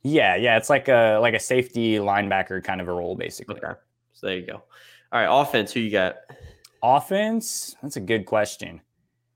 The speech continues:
Speaker 1: I mean, if we're looking at just strictly anybody, like, Jay Macklin's been the most impressive guy to me. Um,
Speaker 2: Mm-hmm.
Speaker 1: I mean, just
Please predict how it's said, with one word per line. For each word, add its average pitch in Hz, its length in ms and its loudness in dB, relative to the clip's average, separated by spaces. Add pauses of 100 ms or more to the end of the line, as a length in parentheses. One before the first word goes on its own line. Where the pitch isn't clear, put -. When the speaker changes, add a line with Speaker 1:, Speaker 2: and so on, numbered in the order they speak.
(400)
Speaker 1:
I 123 140 0
mean, 139 560 2
if 123 240 -2
we're 139 140 2
looking 147 380 0
at 135 340 4
just 113 460 -2
strictly 120 540 -2
anybody, 104 540 2
like, 98 260 0
Jay 110 180 0
Macklin's 101 500 -4
been 101 160 -6
the 101 60 -6
most 101 280 -4
impressive 98 420 -4
guy 101 200 4
to 92 60 0
me. 101 400 -4 (360)
Um, 113 100 2 (880)
Speaker 2:
Mm-hmm. 107 40 -6
Speaker 1:
I 107 40 -4
mean, 95 280 -10 (280)
just - 380 -2